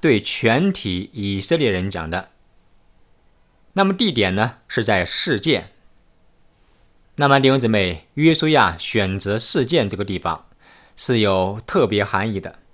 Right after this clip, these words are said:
因为示剑这个地方呢，它具有着非常好的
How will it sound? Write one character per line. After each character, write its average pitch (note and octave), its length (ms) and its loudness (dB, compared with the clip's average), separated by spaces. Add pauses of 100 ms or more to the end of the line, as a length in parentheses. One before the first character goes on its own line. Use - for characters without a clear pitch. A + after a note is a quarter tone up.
(1300)
因 G3+ 180 4
为 G3 40 6
示 F#3 240 6
剑 D#3+ 220 4
这 C#3+ 60 0
个 B2+ 100 2
地 A2+ 140 0
方 G#2+ 180 0
呢， G2 160 0 (180)
它 - 140 2
具 C3 240 -2
有 F#2 180 0
着 G2 280 0
非 E3+ 340 4
常 A2 240 -2
好 D#2+ 340 -4
的 F#2+ 420 -4